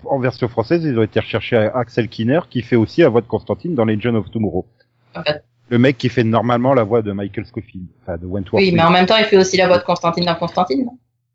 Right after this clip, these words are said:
Speaker 2: Elle a
Speaker 1: Euh,
Speaker 2: pas été diffusée
Speaker 1: pas.
Speaker 2: en Belgique, ou ?
Speaker 1: Sûrement. Mais bon,
Speaker 2: Ah.
Speaker 1: c'est, c'est vraiment chelou d'avoir gardé Matt Ryan pour faire John Constantine dans Justice League Dark, le film.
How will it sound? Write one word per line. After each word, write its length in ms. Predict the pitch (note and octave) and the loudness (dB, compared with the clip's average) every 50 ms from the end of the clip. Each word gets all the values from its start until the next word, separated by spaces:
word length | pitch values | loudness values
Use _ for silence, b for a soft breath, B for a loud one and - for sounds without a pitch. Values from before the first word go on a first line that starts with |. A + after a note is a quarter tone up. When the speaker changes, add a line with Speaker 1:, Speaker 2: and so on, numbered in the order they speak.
| _ _ _ _ _ _ _ _ _ _ _ _ _ _ _ _ _ _ _ _ _ _ - | _ _ _ _ _ _ _ _ _ _ _ _ _ _ _ _ _ _ _ _ _ _ -2
Speaker 2:
Elle 80 | F3 | 0
a 80 | E3+ F#3 | 2 4
Speaker 1:
Euh, 40 | G3+ | 4
Speaker 2:
pas 40 | G3 | 2
été 160 | G3 - A3 | 2 0 -2
diffusée 280 | G3+ G3 - - G#3+ G3+ | -2 -2 -2 0 2 2
Speaker 1:
pas. 60 | G3+ | 4
Speaker 2:
en 20 | G3+ | 4
Belgique, 680 | G3+ G3 G3+ G3 A3 A#3 A#3 A#3+ B3 B3+ C4 C4 - A3 | 2 2 2 2 2 2 2 2 2 2 0 0 0 0
ou ? 300 | G#3 G3 G3 G3 G3 G3+ B B B B B B B _ _ _ _ _ _ _ _ _ _ _ _ _ _ _ _ _ | 0 0 0 -2 -4 -6 B B B B B B B _ _ _ _ _ _ _ _ _ _ _ _ _ _ _ _ _
Speaker 1:
Sûrement. 340 | - E2+ E2+ G#2 A#2 C#3 - _ _ _ _ - | -14 -8 -6 -6 -6 -6 -10 _ _ _ _ -4
Mais 160 | G#2 A2+ A2+ | 0 0 2
bon, 340 | G2+ G#2+ A#2 B2+ A#2+ G#2 F2+ | 2 2 0 -2 -4 -6 -8
Speaker 2:
Ah. 120 | - - - _ _ _ _ _ _ _ _ _ | -8 -10 -10 _ _ _ _ _ _ _ _ _
Speaker 1:
c'est, 380 | _ - A#2+ B2 B2+ B2+ B2+ B2 | _ 0 2 4 6 6 6 4
c'est 160 | - - A#2+ | 2 0 0
vraiment 260 | G#2+ G#2+ B2 D3 F3+ | 2 2 2 2 2
chelou 520 | F3+ - - - - - A#2+ A#2 B2 E3 G3 | 0 0 -4 -8 -6 -4 -2 -2 -2 0 0
d'avoir 260 | D#3+ B2 G2+ G2+ G2 | 0 0 2 0 0
gardé 240 | F#2+ G2+ G2 A2 A#2 | 0 -2 -2 -2 -2
Matt 180 | B2 A#2+ G#2+ - | -2 -2 -4 -4
Ryan 260 | - G#2+ A#2 B2 A2+ | -4 -4 -2 -2 -4
pour 140 | - F#2+ - | -6 -8 -6
faire 200 | - E2+ E2+ F2 E2+ | -4 -4 -4 -2 -2
John 160 | B2 C3+ B2+ | -4 -4 -2
Constantine 480 | - B2 G#2+ - B2 A2 - - A#2+ A2 | 0 -2 0 0 0 -2 0 -2 -4 -4
dans 160 | F#2+ F2+ E2+ | -4 -6 -4
Justice 400 | - A#2+ A#2+ - - B2 A2 - | -4 -4 -6 -4 -6 -8 -8 -6
League 160 | - G#2 F#2 F#2 | -6 -6 -2 2
Dark, 200 | G2+ G#2 F#2+ - - | 2 2 2 0 -4
le 100 | G2+ F#2 | -10 -10
film. 380 | - - - D3+ F3 F#3+ E3+ | -10 -8 -8 -6 -6 -6 -6